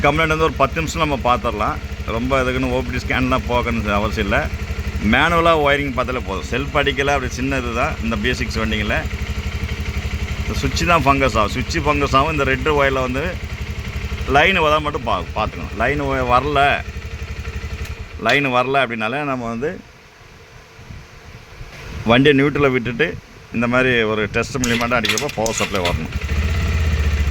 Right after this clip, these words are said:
வரல அப்படின்னாலும் உங்களுக்கு சுவிட்சை க்ளீன் பண்ணி மாத்திரட்டு, சுவிட்சை க்ளீன் பண்ணி மா-, பா-, மாத்தி பார்க்கணும். சுவிட்சில் சரியா கான்டாக்ட் இல்லையான்னு பார்க்கணும். இல்லைன்னா லைன் வந்து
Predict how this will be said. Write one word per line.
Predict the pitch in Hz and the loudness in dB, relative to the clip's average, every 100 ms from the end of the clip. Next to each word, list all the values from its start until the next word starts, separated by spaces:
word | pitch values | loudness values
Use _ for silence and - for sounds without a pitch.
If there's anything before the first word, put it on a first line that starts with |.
| - - - 95 | 0 -2 0 2
வரல | 113 131 139 | 4 4 4
அப்படின்னாலும் | 139 120 120 151 | 4 0 0 0
உங்களுக்கு | 160 131 123 | 0 -2 -2
சுவிட்சை | 131 120 143 120 | -2 -2 -2 -2
க்ளீன் | 123 | 0
பண்ணி | 120 120 113 | 0 2 0
மாத்திரட்டு, | 110 107 107 143 - - - - - - - - - - - - - | 0 0 0 -2 -2 -4 -4 -4 -4 -6 -8 -16 -18 -16 -14 -10 -4
சுவிட்சை | 127 - 127 | 0 2 2
க்ளீன் | 127 127 | 2 4
பண்ணி | 127 117 | 4 4
மா-, | 117 113 101 | 4 4 2
பா-, | 104 107 107 | 2 2 2
மாத்தி | 107 98 95 | 0 0 0
பார்க்கணும். | 95 104 - | 0 0 -4
சுவிட்சில் | - 104 110 98 | -6 -4 -2 0
சரியா | 107 95 | 0 0
கான்டாக்ட் | 101 101 92 | 0 0 -2
இல்லையான்னு | 98 90 87 | -4 -2 -2
பார்க்கணும். | 82 92 - | -2 -4 -4
இல்லைன்னா | 110 110 107 | -4 -2 0
லைன் | 98 104 95 | 0 0 0
வந்து | 104 | -2